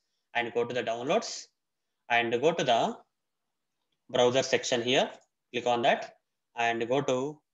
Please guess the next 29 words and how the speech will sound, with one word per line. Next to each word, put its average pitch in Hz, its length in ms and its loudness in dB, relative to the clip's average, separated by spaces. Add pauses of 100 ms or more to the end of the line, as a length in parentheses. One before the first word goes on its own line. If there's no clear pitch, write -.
(160)
this 123 220 -12
Edge - 460 -8
browser 117 400 -6
and 120 140 -8
click 123 160 -6
on 120 140 0
this 120 160 -10
documentation. 110 640 -8 (1160)
So 135 60 0
you'll 147 140 2
be 151 100 2
taken 151 280 2
to 151 60 -2
the 170 180 2
official 160 260 0
website 135 360 2
of 135 100 4
Microsoft, 123 680 2
uh, 117 220 6
Edge 120 220 0
browser, 120 380 4
guys. 160 260 0
You 123 80 -2
see 156 120 2
developer 120 340 0
dot 117 220 2
microsoft 117 520 -2
dot 113 220 -2
com 196 140 -4